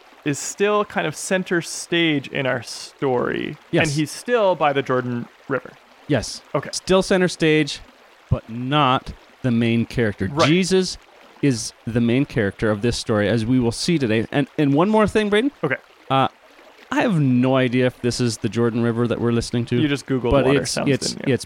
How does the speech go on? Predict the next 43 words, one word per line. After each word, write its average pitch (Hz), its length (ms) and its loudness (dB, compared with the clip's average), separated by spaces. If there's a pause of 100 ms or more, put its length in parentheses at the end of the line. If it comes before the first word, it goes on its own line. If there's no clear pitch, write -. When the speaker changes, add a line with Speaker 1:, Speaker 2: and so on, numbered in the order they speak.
(120)
Speaker 2:
beautiful. 92 520 -2 (120)
And 151 100 4
I 160 60 4
fooled 180 420 2
you 151 360 2
and 131 200 0
probably 147 540 2
everyone 120 340 2
else, 104 240 0
so 117 200 0
we 139 180 -2
can 143 160 0
just 120 180 -6
remain 107 320 0
Speaker 1:
Sure. - 80 -10 (120)
Speaker 2:
fooled 98 120 -2
for 95 360 -4
the 95 60 -4
time 82 200 -6
being. - 200 -12
Speaker 1:
<laughs> - 1000 -12 (180)
Okay. 127 240 -6 (100)
Well, 175 180 2 (420)
I 165 60 2
mean, 190 280 0
I, 170 180 4 (200)
uh, 175 120 0 (200)
that, 165 140 0 (300)
that 196 200 0
sounds 185 320 0
great. - 440 -2
You 180 140 0
did 175 120 4
Speaker 2:
Yes. 208 260 4
Speaker 1:
sort 160 280 -2
of, 147 220 -4
kind 123 240 -4
of, 107 120 -8 (520)
not 127 420 -4
really 147 240 -4
fool - 260 -8
me. - 200 -8 (240)
Speaker 2:
Oh. 202 220 -4